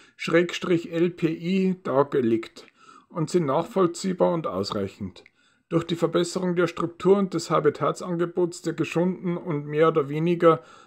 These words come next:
benachbarten Waldflächen soll für eine breit gefächerte Wald-,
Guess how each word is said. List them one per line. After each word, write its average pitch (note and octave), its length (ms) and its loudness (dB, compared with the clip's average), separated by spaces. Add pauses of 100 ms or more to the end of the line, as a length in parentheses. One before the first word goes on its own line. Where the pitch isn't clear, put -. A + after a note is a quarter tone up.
(100)
benachbarten D#3 720 0
Waldflächen D#3+ 580 0
soll E3 240 4
für E3+ 160 0
eine D#3 340 -2
breit D3 420 0
gefächerte E3 800 0 (380)
Wald-, D#3+ 500 4